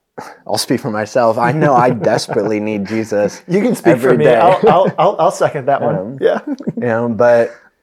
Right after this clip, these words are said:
Speaker 1: but this is still worth it. It's still
Speaker 2: Yeah.
Speaker 1: worth gathering
Speaker 2: Mm-hmm.
Speaker 1: together and, and pushing through. Um, and so if we can just encourage you in that, wherever you're watching or listening from,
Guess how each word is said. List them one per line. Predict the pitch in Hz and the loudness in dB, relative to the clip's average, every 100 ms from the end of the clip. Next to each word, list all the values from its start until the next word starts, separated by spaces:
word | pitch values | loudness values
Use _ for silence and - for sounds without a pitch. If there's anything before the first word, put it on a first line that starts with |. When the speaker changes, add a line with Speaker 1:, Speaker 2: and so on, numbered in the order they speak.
| _ - - | _ -14 -2
Speaker 1:
but | 135 | 0
this | 139 139 | 2 2
is | 151 | -2
still | - - 135 120 101 | -2 2 4 4 2
worth | 101 131 - | -2 -2 -4
it. | 113 131 - | -8 -10 -14
It's | 123 | -14
still | - 135 | -6 -2
Speaker 2:
Yeah. | 110 | 0
Speaker 1:
worth | 113 117 117 107 | 0 -2 -4 -4
gathering | 101 104 104 107 | -2 -2 -4 -6
Speaker 2:
Mm-hmm. | 123 | -8
Speaker 1:
together | 104 95 101 101 98 | -8 -6 -4 -2 -4
and, | 101 101 | -6 -10
and | 107 101 | -12 -12
pushing | - 110 - 98 98 | -10 -10 -8 -10 -10
through. | - 98 101 123 - _ _ _ _ _ | -12 -10 -8 -10 -16 _ _ _ _ _
Um, | 104 104 104 104 | -8 -6 -6 -8
and | 113 | -10
so | 113 123 | -4 -4
if | 120 | -2
we | 151 | -2
can | 156 | 0
just | 127 - | -2 -4
encourage | 113 104 - 110 117 107 | -8 -8 -4 -4 -4 -4
you | 107 | -6
in | 101 104 | -6 -8
that, | 107 113 - | -8 -8 -10
wherever | 104 110 135 151 127 | -8 -2 0 2 0
you're | 104 101 | -2 -4
watching | 92 92 113 120 110 | -4 -4 -6 -8 -8
or | 98 95 | -6 -6
listening | 98 110 - 101 98 | -6 -8 -10 -14 -14
from, | 95 101 101 110 | -12 -12 -10 -12